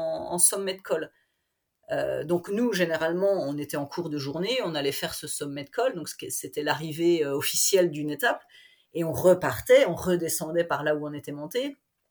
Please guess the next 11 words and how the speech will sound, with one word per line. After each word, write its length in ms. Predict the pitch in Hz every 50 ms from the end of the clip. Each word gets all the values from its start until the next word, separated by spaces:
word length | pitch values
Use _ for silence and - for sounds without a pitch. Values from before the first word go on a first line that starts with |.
| _ _ _ - - -
et 100 | 175 151
on 60 | 135
repartait 400 | 156 143 131 139 127 - 214 208
chercher, 500 | - - 151 - - - 226 233 233 190
euh, 160 | 170 160 160
la 180 | 160 160 160 156
ville 400 | 151 165 190 190 180 170 151 147
de, 360 | 156 160 156 151 147 151 151
de 140 | 147 147 147
départ 300 | 147 156 156 147 147 -
suivante. 400 | - - 208 208 175 - -